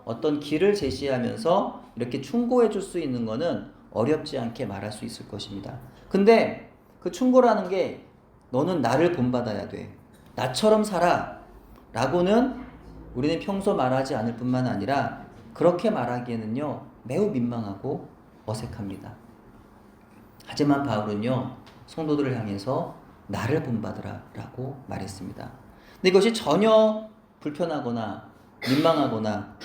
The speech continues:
어색하지 않았던 거예요. 왜냐하면 그는 예수님을 따르고 있었기 때문입니다.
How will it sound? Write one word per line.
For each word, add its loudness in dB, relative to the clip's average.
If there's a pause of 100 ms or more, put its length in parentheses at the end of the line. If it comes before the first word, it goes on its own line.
(100)
어색하지 0
않았던 -2
거예요. -8 (400)
왜냐하면 2
그는 2 (260)
예수님을 0
따르고 0
있었기 -6
때문입니다. -10